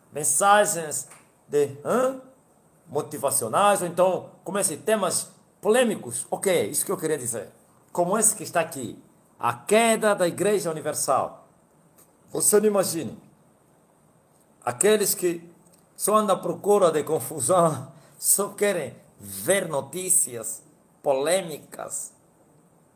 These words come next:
Esse, esse tema aqui é muito polêmico. Muitos entrarão para ver o que é isso aí. Glória a Deus. Mas o povo do Senhor quer ouvir a verdade.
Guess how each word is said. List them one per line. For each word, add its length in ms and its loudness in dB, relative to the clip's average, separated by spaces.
Esse, 300 -4
esse 240 2
tema 220 2
aqui 160 0
é 40 2
muito 240 -4
polêmico. 500 -2
Muitos 680 -2
entrarão 640 2
para 180 4
ver 220 0
o 140 -4
que 160 0
é 100 2
isso 380 2
aí. 240 -2
Glória 600 4
a 20 -4
Deus. 320 -2
Mas 380 0
o 120 -2
povo 360 8
do 120 -4
Senhor 560 0
quer 160 4
ouvir 340 2
a 80 6
verdade. 540 0